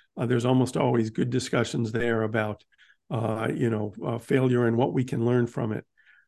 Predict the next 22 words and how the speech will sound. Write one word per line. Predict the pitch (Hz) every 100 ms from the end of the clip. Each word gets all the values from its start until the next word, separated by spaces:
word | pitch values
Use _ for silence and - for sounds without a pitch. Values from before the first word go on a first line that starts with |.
| _
Uh, | 143 113 110
and | - 131
I | 127
think | 127 165 143
the, | - - 170 139 127 120 113 110 _ _ _
that's | 156 139 -
something | - 131 135 123 117
that | 117
was, | - 117 113 107 - _ _ _ -
uh, | 156 113 110 - - 190
that | -
was | 123 117
really | 151 190
interesting | 175 - 175 147
to | 143
read | 127 151 160
through | - 156
the, | 139 131 131 -
the | 131 127
support | 110 131 131 139 127
and | 113 110
say, | 143 113 107